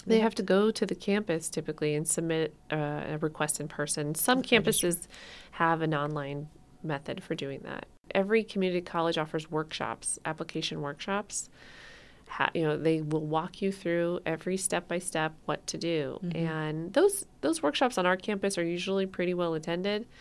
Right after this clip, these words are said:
Speaker 1: You, you know, those are, that's the best way to kind of make sure you're doing it right. Our students are amazing.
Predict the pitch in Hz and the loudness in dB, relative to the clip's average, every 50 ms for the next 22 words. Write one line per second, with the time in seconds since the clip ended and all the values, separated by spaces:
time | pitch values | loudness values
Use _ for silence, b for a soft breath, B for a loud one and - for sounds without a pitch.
0 | B B B B B B B B B B B B B B B - - - - - | B B B B B B B B B B B B B B B -20 -20 -20 -10 -4
1 | 196 208 202 190 - - 233 214 196 180 185 - - - 196 214 233 247 247 262 | -4 -2 -2 -2 -2 0 4 4 6 4 4 2 -2 0 4 4 6 6 6 4
2 | 247 240 277 294 - - - 185 - 180 185 185 - - 165 160 151 139 123 127 | 6 6 4 4 2 0 -2 2 2 2 2 2 0 0 2 2 2 2 0 -2
3 | 139 - - - - 170 156 147 147 143 156 165 156 160 175 180 180 - - - | -2 -4 -8 -6 -4 -2 -2 0 -2 -2 -4 -2 0 0 0 0 0 -2 0 2
4 | 160 151 147 147 143 147 147 147 - 156 151 151 147 147 143 - - 135 127 123 | 2 2 2 0 -2 -2 -4 -2 -2 -2 -2 0 -2 -2 -6 -6 -6 -6 -6 -6
5 | - - - - - - - - 180 190 185 - - 196 190 190 196 185 190 190 | -6 -8 -10 -14 -14 -8 -2 0 2 2 2 2 2 4 6 6 6 4 4 2
6 | 180 175 165 165 165 165 170 170 170 180 175 180 180 185 185 185 | 2 2 2 2 2 2 2 2 2 2 2 2 0 0 -2 -4